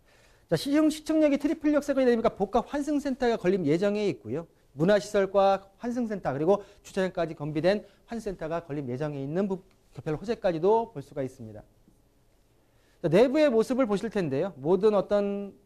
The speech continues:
옵션들이 풀옵션으로 완비되어 있기 때문에 일, 이 인 가구가 모두 들어와서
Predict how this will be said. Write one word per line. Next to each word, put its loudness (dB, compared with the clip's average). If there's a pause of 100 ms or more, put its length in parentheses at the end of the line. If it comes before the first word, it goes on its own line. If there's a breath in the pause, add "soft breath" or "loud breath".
(420)
옵션들이 0
풀옵션으로 0
완비되어 4
있기 -2
때문에 -4
일, -2
이 -2
인 -4
가구가 0
모두 -2
들어와서 0